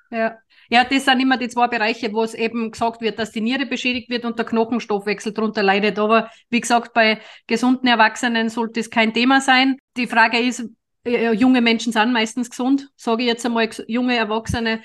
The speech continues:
Je älter man wird, desto eher sollte man sich vielleicht wirklich die Beratung bei der Diätologin einfach gönnen.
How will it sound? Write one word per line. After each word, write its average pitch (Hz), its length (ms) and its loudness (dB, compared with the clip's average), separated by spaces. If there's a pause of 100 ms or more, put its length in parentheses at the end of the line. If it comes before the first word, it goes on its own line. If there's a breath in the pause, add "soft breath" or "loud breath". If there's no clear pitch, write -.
(240 loud breath)
Je 214 140 4
älter 262 280 4
man 240 180 2
wird, 269 220 0
desto 240 300 -2
eher 240 320 0
sollte 240 220 -4
man 233 100 -2
sich 240 100 -4
vielleicht 220 300 -4
wirklich 240 320 -6
die 220 220 0
Beratung 214 580 -2
bei 208 100 -4
der 208 80 -4
Diätologin 208 680 -2
einfach 196 320 -10
gönnen. 185 400 -2